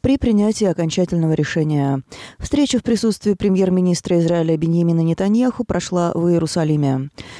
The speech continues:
Путин уточнил, что сегодня Иссахар встретится с уполномоченным по правам человека в России. Израильтянку приговорили к семи с половиной годам колонии по обвинению в контрабанде наркотиков.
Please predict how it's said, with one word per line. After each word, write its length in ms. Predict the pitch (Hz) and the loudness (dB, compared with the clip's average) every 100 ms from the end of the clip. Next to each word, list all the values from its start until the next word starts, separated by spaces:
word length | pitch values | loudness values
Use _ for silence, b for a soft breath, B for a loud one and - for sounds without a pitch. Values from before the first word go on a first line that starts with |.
| B B | B B
Путин 260 | - 302 277 | -2 2 2
уточнил, 460 | 269 247 - 233 247 | 2 -2 0 0 0
что 140 | 220 | -4
сегодня 420 | - 208 220 208 | -2 0 2 2
Иссахар 400 | 190 196 - 196 | 0 -2 0 -4
встретится 560 | - 190 185 185 - 180 | -2 -2 -2 -2 -2 -2
с 100 | - | -2
уполномоченным 760 | - 175 165 165 202 202 165 | -2 0 2 0 0 0 0
по 80 | 147 | 0
правам 300 | - 151 151 | 0 0 0
человека 440 | - 160 151 - 160 | -2 0 0 0 -2
в 60 | |
России. 580 | 165 165 - 170 139 151 _ B B B B | -2 -2 -2 -2 -2 -6 _ B B B B
Израильтянку 580 | 226 226 262 240 294 269 | 0 2 0 0 0 0
приговорили 680 | 240 202 220 220 233 220 208 | -2 0 0 2 2 0 -2
к 80 | - | -6
семи 240 | - 208 | -2 0
с 60 | 190 | 0
половиной 420 | 185 185 190 180 | 0 2 2 0
годам 260 | 180 180 175 | 0 -2 -2
колонии 460 | 175 190 208 208 | 0 2 2 2
по 160 | 185 185 | 2 -2
обвинению 480 | 165 175 185 185 180 | 0 0 2 2 0
в 60 | |
контрабанде 540 | - 170 180 180 180 180 | -2 -2 0 0 0 0
наркотиков. 760 | 202 214 247 185 143 127 123 | 0 0 0 0 -2 -4 -6